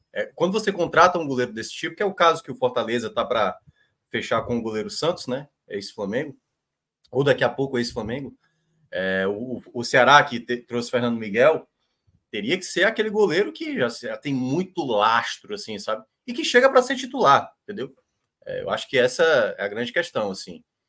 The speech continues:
E pelo que eu, a gente tá vendo aqui no chat também, alguns torcedores falaram que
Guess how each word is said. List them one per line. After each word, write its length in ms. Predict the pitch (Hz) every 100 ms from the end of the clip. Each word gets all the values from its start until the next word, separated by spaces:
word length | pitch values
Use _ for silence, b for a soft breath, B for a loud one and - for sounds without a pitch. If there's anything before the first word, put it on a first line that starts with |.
| _
E 60 | 104
pelo 220 | 104 131
que 80 | 135
eu, 160 | 127 110
a 60 |
gente 180 | 110 110
tá 80 | 120
vendo 120 | 113
aqui 120 | 117
no 60 | 107
chat 300 | - 139 139
também, 240 | 113 113
alguns 240 | 120 104 -
torcedores 440 | 101 110 101 98
falaram 400 | - 95 113 113 - _ _ _ _ _
que 400 | - 95 92 90